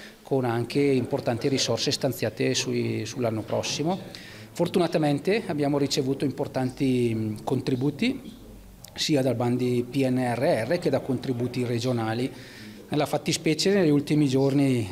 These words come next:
della, del, della settimana scorsa, prima di Natale, sono arrivate, è arrivata una bella notizia di questi tre bandi a valere sul P N R R per un totale di quattro milioni e seicentomila euro.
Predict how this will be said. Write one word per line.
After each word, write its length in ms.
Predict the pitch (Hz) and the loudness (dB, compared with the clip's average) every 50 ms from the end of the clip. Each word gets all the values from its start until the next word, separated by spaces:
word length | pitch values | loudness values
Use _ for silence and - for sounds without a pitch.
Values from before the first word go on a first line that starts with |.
| - | -8
della, 420 | - 127 131 120 117 117 113 113 110 | -6 -4 -2 0 0 2 2 2 2
del, 360 | 110 117 113 110 107 107 107 | 0 -2 -4 -4 -4 -6 -6
della 120 | 110 117 | -6 -6
settimana 420 | 117 - - - - 123 123 139 160 | -6 -6 -6 -4 -4 -2 0 0 -2
scorsa, 420 | 147 - - 151 151 151 - 202 | -2 -2 0 0 0 2 0 -2
prima 220 | 147 143 123 120 120 | -2 -2 -2 -2 -2
di 100 | 117 127 | 0 0
Natale, 300 | 151 147 - 135 123 135 | -2 -2 0 -2 -2 -2
sono 120 | - 196 | -4 -4
arrivate, 300 | 170 156 123 110 - - | -2 0 0 -2 -2 -2
è 40 | 131 | -4
arrivata 280 | 123 117 117 110 - | -2 -2 -2 -2 -2
una 80 | 127 110 | -4 -2
bella 140 | 107 113 117 | -2 -2 -2
notizia 440 | 117 110 - - 120 113 - - 104 | -2 -4 -4 -6 -6 -6 -6 -6 -6
di 360 | 107 107 104 107 104 104 104 - | -4 -4 -2 -2 -4 -4 -6 -6
questi 400 | 113 - - - - 117 110 113 | -6 -6 -6 -4 -4 -4 -4 -2
tre 200 | - 123 131 135 | -2 0 0 2
bandi 480 | 131 123 120 120 120 123 127 139 139 - - - - - - - - | 2 2 2 2 2 2 2 0 0 -2 -6 -14 -18 -18 -20 -12 -6
a 80 | - | -2
valere 300 | 139 131 131 131 139 143 | 0 2 2 2 2 2
sul 160 | 139 - 143 135 | 0 0 -2 -2
P 120 | - 139 139 | 0 2 2
N 80 | 139 | 2
R 420 | 135 135 131 131 127 135 131 127 131 127 | 2 2 2 2 2 2 2 2 2 2
R 80 | 131 120 | 0 -2
per 160 | - 135 120 | -2 -2 -2
un 160 | 120 120 - | -2 -4 -4
totale 420 | - 127 - - 123 123 127 123 | -6 -6 -2 -2 0 0 0 0
di 160 | 117 120 123 - - | -2 -2 -4 -4 -2
quattro 340 | - 135 123 - - - 143 | -2 -2 -2 -2 -2 -2 0
milioni 440 | 131 131 123 120 123 123 127 127 123 | 0 0 2 0 0 0 2 0 0
e 20 | |
seicentomila 800 | 117 - 131 117 - - 123 117 110 - 123 113 113 120 151 185 143 | 0 -2 -4 -4 -4 -4 -4 -6 -6 -6 -6 -6 -4 -2 -2 -2 0
euro. 680 | 104 104 107 123 165 185 - - - - - - | 0 -2 -2 -2 -4 -4 -6 -12 -16 -16 -16 -16